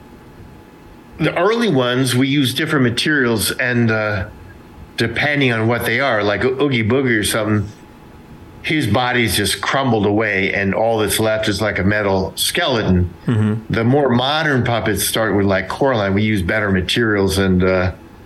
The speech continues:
Speaker 1: you know, they're gonna last forever.
Speaker 2: Yeah.
Speaker 1: But I got a friend, I've got this genius friend named Martin Meunier, and he can, he can fix anything.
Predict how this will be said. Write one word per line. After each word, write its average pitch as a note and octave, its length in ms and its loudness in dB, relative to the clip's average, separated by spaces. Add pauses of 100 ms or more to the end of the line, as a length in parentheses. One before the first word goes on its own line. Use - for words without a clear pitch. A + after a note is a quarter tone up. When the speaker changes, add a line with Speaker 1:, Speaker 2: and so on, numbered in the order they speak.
(720)
Speaker 1:
you D#3+ 120 0
know, A2+ 140 0
they're B2 160 0
gonna A2+ 160 0
last G#2 300 0
forever. G2 560 0 (360)
Speaker 2:
Yeah. G#2+ 260 0 (320)
Speaker 1:
But F3+ 160 0
I A#3 60 2
got A3 160 0
a C#3+ 80 0
friend, C3+ 600 0 (260)
I've C3+ 160 -4
got B2+ 160 -2
this A2+ 160 0
genius A#2+ 400 2
friend A#2 300 0
named A2 160 2
Martin A2+ 340 2
Meunier, G#2 540 2
and G#2+ 100 2
he C3 180 2
can, G2 380 0 (720)
he C3+ 140 0
can G#2 200 -2
fix G#2+ 360 -2 (100)
anything. G#2 640 0